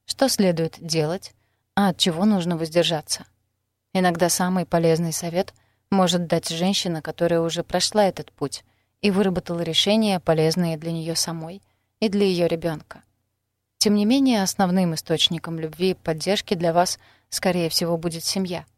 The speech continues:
при условии, что они благожелательно относятся к вам и к вашей беременности. Если вы чувствуете, что семья не оказывает должной поддержки, подумайте, не обратиться ли к психологу.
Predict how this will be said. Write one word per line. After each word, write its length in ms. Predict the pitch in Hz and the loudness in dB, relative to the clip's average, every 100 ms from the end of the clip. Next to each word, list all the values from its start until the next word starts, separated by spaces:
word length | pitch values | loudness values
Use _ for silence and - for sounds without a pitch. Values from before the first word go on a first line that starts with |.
| _ _ _ _ - | _ _ _ _ 0
при 160 | 185 | 2
условии, 460 | 180 - 180 170 202 | 2 2 2 2 -2
что 220 | - 190 | -2 -2
они 240 | 170 165 165 | -2 -4 -4
благожелательно 840 | 165 160 160 165 175 - 190 170 | -4 -2 -2 -4 -4 -4 -4 -6
относятся 500 | - 170 - 156 165 | -4 -4 -4 -10 -14
к 100 | 165 | -8
вам 260 | 160 180 - _ _ _ - | -6 -6 -12 _ _ _ -4
и 60 | |
к 100 | 233 | 2
вашей 300 | 185 170 175 | 2 2 0
беременности. 640 | 160 165 156 151 - - - _ _ _ _ _ _ - | 0 -4 -6 -10 -14 -18 -20 _ _ _ _ _ _ -2
Если 320 | 196 190 196 | 0 2 0
вы 140 | 170 170 | -2 -4
чувствуете, 500 | 196 - 185 165 165 | -6 -4 -4 -4 -8
что 160 | - | -6
семья 360 | 160 175 170 190 | -4 -2 0 0
не 120 | 175 | -2
оказывает 560 | 160 180 175 165 160 - | -4 -4 -4 -4 -6 -6
должной 480 | 185 175 160 165 151 | -2 0 0 -2 0
поддержки, 680 | 160 156 160 165 - 208 - _ _ _ _ | 0 0 0 -2 -2 -8 -12 _ _ _ _
подумайте, 600 | 196 185 233 208 147 - | 0 4 4 4 0 -6
не 140 | 156 160 | -8 -8
обратиться 600 | 156 160 - 214 - 196 | -4 -4 -4 -6 -4 -4
ли 100 | 175 | -6
к 100 | - | -8
психологу. 720 | - - 202 175 160 147 | -10 -2 -2 -2 -6 -12